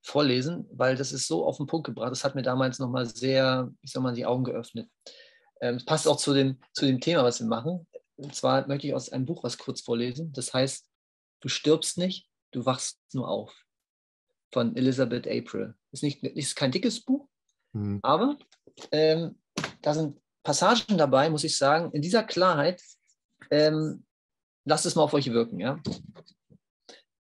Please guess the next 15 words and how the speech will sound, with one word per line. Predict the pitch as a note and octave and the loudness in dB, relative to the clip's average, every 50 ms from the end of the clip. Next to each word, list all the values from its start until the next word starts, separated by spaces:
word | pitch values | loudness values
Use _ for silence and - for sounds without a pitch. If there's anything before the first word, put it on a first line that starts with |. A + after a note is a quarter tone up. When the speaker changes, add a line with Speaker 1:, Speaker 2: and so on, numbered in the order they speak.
| _ _ _ _ _ _ _ _ _ _ _ _ _ _ | _ _ _ _ _ _ _ _ _ _ _ _ _ _
Speaker 1:
Und | - C3+ | 2 4
dann | C#3+ F3 G3+ G3+ - | 4 4 4 2 -4
kann | - - - F#3+ | -2 4 4 6
man | G3 F#3+ | 8 8
noch | F#3+ F3+ - | 6 6 4
viel | - - A3 G3 - | 4 4 4 6 8
eher, | E3 F3 F3+ F3+ F3 D#3+ | 8 8 8 8 6 6
sag | E3 D#3 | 6 4
ich | D#3+ D3+ | 4 4
mal, | E3+ D#3+ D#3+ D#3+ | 2 2 2 2
von | - D3+ | 0 0
diesem | C#3+ D#3 D#3 D3+ | 0 0 -2 2
übergeordneten | - G#3 A3+ G3+ D#3+ D3+ D3 D3 D3 C#3+ D3 C3+ | 4 6 6 8 8 8 6 6 4 0 0 2
Sinn | C3 D#3 E3+ E3+ | 2 2 2 2
auch | - - C#3 - | 2 0 0 -2